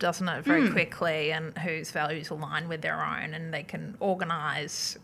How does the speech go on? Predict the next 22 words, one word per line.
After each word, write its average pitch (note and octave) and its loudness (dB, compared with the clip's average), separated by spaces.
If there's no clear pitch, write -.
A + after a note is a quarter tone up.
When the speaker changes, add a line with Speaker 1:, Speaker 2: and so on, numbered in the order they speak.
Speaker 1:
quite D3+ -2
easily D3 -4
with D3+ -6
sort - -8
of D#3+ -6
minimum E3 -4
effort. - -4
And G#3 0
I B3+ 12
guess C4 8
it's G3+ 0
very G3+ 10
inclusive. - -2
It - -6
means F3 -2
if - -8
you, G4+ 2
Speaker 2:
Yeah, F#4 10
Speaker 1:
you F#3 6
Speaker 2:
that's G#3+ 8
Speaker 1:
can't A#3+ 12
Speaker 2:
right. C3 2